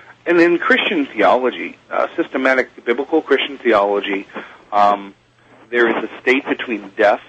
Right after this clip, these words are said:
and the final judgment that's called the intermediary state. There's not a lot scripturally about it. Um, there's some references. Paul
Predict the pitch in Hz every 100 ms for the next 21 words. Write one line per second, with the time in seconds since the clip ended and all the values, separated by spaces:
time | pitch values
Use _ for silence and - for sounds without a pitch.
0 | - 110 98 - 107 110 104 123 135 107
1 | 92 - 95 - - 170 165 117 - 139
2 | 113 131 127 95 - - - - - -
3 | - _ - - 113 107 107 123 123 120
4 | 135 - - - 135 - 131 135 120 104
5 | 104 117 - 95 98 98 95 - _ _
6 | 104 - 113 107 - 113 - 110 - 104
7 | 110